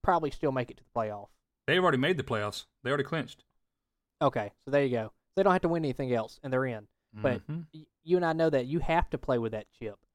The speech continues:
Speaker 1: You have to play as an underdog. That mentality matters. It, it does. That whole coming from behind the whole time, always having to want to win, even if you're up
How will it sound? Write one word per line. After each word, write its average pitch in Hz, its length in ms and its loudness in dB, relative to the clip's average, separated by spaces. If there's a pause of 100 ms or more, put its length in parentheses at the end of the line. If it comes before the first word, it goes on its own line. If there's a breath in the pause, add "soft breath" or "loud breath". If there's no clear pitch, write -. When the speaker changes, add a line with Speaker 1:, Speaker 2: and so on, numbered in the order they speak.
(240)
Speaker 1:
You 147 140 -2
have 160 320 0
to 131 80 -4
play 120 500 -2 (240)
as 123 180 2
an 113 120 -6
underdog. 107 580 -8 (160)
That 160 140 0
mentality 143 560 -2
matters. 110 460 -8 (1080)
It, 139 160 -4
it 143 160 -4
does. 113 480 -2
That 143 140 0
whole 135 440 2 (120)
coming 139 240 -2
from 131 180 -4
behind 123 580 -2
the 131 140 0
whole 131 180 2
time, 135 380 -4
always 123 320 0
having 120 360 -6
to - 120 -8
want 117 340 -6
to 135 80 -6
win, 131 260 -4
even 123 180 -2
if 113 100 -2
you're 117 220 -2
up - 180 -2